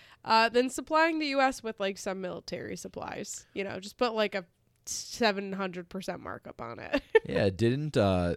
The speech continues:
Speaker 2: the U S have, like, a huge boom
Speaker 1: Yeah.
Speaker 2: after,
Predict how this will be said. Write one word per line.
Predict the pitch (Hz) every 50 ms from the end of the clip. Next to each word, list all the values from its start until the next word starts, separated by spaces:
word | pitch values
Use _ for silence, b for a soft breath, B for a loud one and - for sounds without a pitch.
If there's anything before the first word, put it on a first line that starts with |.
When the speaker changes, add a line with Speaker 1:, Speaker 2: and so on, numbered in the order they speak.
| - - -
Speaker 2:
the | 92 98
U | 92 87 92 98 92 90 87
S | 87 92 95 -
have, | - 92 85
like, | 85 85 82
a | 82
huge | 80 - 101 92 78
boom | 76 73 76 92 92 90 90 92 95 104 117 127 127 - _ _ _ _ _ _ _ -
Speaker 1:
Yeah. | 415 508 - -
Speaker 2:
after, | 95 101 113 - - 127 120 117 117 117 117 117 113 110 -